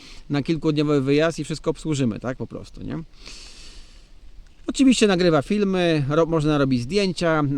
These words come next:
jest aplikacja, która się łączy z telefonem, także generalnie jest kupę możliwości. E, też będę wam w tym filmie wrzucał te filmy, żebyście sobie obejrzeli mniej więcej, jaka to jest jakość takiego urządzenia, konkretnie tego, tak?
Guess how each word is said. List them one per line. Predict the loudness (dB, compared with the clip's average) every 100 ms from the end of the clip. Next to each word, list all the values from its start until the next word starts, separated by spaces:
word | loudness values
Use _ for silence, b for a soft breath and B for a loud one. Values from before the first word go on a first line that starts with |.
| 2
jest | 2 2
aplikacja, | -2 -4 -2 -2 -2 -4
która | -2 -2
się | 0
łączy | 0 0 -4
z |
telefonem, | -2 -2 0 0 0 0
także | -2 -4 -2 0 2 2 0 -2
generalnie | -4 -2 -2 -2 0 0 0
jest | -2
kupę | -4 -2 0
możliwości. | 0 0 0 -2 0 2 4 2 2
E, | 0 2 2 2 -2 -2 -2
też | 0
będę | 2 0 2
wam | 2 0
w | 0
tym | -2
filmie | 0 2 2
wrzucał | 0 -2 -2 -2 -2
te | -4
filmy, | -2 0 2 0 0 -2
żebyście | -2 -4 -6
sobie | -4 -2 -2
obejrzeli | -2 -2 0 0 0
mniej | 0
więcej, | -2 -2
jaka | -4 -4 -4
to |
jest | -4 -2
jakość | -2 -2 -2 -4
takiego | -6 -4 0 0
urządzenia, | 0 0 0 0 0 -2 -4 b b
konkretnie | -2 0 0 0 -2
tego, | -2 -6 -6
tak? | -4 -4